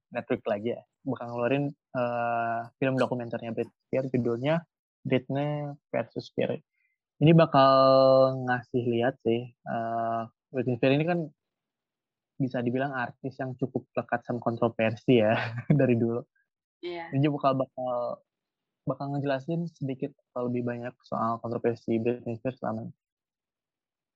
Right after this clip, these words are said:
Speaker 1: Ya, kita lihat nanti lah. Kalau yang suka, mungkin kalau gue sih ngerasa ya, kalau kita berlangganan Netflix itu enaknya, ya gini, eh, kalau misalnya kita mau nonton, meskipun itu nggak masuk wishlist, tapi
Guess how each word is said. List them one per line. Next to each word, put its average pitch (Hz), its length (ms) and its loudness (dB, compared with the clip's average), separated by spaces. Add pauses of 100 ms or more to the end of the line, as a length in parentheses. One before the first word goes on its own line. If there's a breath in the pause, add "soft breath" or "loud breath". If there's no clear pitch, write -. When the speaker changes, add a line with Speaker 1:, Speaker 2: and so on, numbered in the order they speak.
(140)
Speaker 1:
Ya, 135 300 6
kita 139 160 4
lihat 135 240 2
nanti 123 160 0
lah. 117 160 0
Kalau 135 160 6
yang 139 80 4
suka, 160 400 4 (220)
mungkin 160 640 0
kalau 135 340 0 (1300)
gue 143 160 2
sih 208 160 4
ngerasa 135 480 -2
ya, 127 160 -4
kalau 135 240 -10
kita 135 160 -6
berlangganan 131 480 -2
Netflix 131 400 -6 (560)
itu 120 300 -4
enaknya, 156 500 -4 (960)
ya 123 260 -2
gini, 165 300 0
eh, 131 600 -2
kalau 131 180 -4
misalnya 127 160 -8
kita 131 160 -4
mau 127 160 -6
nonton, 127 380 -2
meskipun 147 260 -4
itu 143 160 -2
nggak 135 160 0
masuk 135 240 -6
wishlist, 143 400 -4
tapi 180 320 0